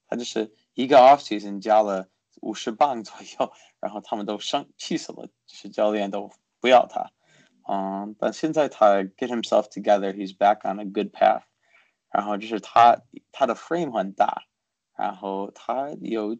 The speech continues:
talent，他其实他的 vision 非常不错，他的 balance 也还好，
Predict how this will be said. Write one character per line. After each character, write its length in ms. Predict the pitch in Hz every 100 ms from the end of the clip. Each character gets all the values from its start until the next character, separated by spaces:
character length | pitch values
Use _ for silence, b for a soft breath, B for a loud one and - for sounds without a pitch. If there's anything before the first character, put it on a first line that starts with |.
| _
talent， 440 | - 123 165 147 -
他 220 | - 127
其 260 | - - 110
实 140 | 117
他 140 | - 139
的 80 |
vision 340 | 117 117 - 113
非 180 | - 107
常 220 | - -
不 100 | -
错， 320 | - - - _ _ _ -
他 80 | 120
的 100 | 104
balance 440 | 120 160 135 -
也 100 | -
还 220 | - 53
好， 320 | - - -